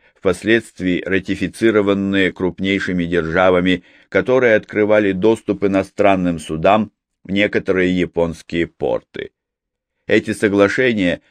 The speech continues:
также устанавливали крайне благоприятный обменный курс между мексиканцем,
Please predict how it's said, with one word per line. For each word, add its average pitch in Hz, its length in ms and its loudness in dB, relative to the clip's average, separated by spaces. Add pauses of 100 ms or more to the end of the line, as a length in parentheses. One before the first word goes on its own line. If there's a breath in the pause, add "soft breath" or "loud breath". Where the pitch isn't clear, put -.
(160)
также 110 480 2
устанавливали 104 840 0
крайне 107 520 0
благоприятный 98 920 0
обменный 101 580 -2
курс 101 600 -4 (220 soft breath)
между 95 560 2
мексиканцем, 95 1120 -2